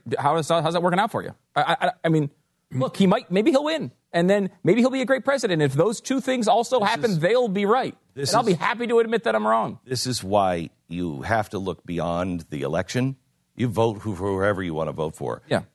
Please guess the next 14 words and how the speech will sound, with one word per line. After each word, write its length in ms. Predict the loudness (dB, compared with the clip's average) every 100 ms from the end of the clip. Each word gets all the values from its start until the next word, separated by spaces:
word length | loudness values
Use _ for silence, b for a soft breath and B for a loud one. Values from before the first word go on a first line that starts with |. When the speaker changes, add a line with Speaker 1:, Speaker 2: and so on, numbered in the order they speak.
| _
Speaker 2:
But 160 | -4
you 120 | 0 2
have 140 | 0
to 100 | -4
look 280 | -4 -4 -4
beyond 320 | -4 -4 -2
the 60 | -2
election, 400 | -2 -4 -6 -12
because 240 | -10 -4
I 80 | -2
will 160 | -2 -2
tell 180 | -2
you 120 | -4 -4
this. 340 | -6 -8